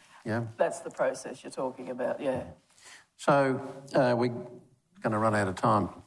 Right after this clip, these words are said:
Speaker 1: in the not-too-distant future here tonight, but, uh, Trent, growing up in Brisbane, uh, sorry, the, the, in terms of where the history is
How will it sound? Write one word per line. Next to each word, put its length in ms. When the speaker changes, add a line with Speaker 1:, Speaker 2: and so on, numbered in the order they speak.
Speaker 1:
in 80
the 60
not-too-distant 680
future 300
here 140
tonight, 380
but, 240
uh, 80
Trent, 340
growing 300
up 200
in 280
Brisbane, 500
uh, 200
sorry, 440
the, 400
the, 280
in 160
terms 320
of 260
where 160
the 80
history 440
is 340